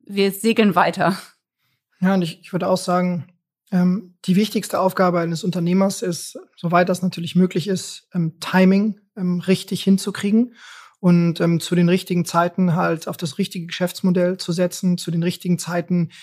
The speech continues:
Speaker 2: Geld einzusammeln und langfristig dann, ähm, mit ruhiger Hand eine Strategie zu verfolgen. Ähm, und das ist, glaub ich, das, was Billy jetzt seit langer Zeit auszeichnet, dass wir sehr kontinuierlich an einer sehr, sehr klaren Vision und Idee arbeiten,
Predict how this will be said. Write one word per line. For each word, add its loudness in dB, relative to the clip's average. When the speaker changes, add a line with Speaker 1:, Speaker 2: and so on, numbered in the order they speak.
Speaker 2:
Geld 4
einzusammeln 0
und 0
langfristig -2
dann, 0
ähm, 0
mit -2
ruhiger 4
Hand -2
eine -2
Strategie -2
zu -8
verfolgen. 0
Ähm, 4
und 4
das 2
ist, -8
glaub 0
ich, -4
das, -4
was -4
Billy 2
jetzt -2
seit -2
langer 0
Zeit -4
auszeichnet, -2
dass -4
wir 0
sehr 0
kontinuierlich 2
an 0
einer 0
sehr, 2
sehr 0
klaren 0
Vision 2
und -2
Idee 2
arbeiten, 0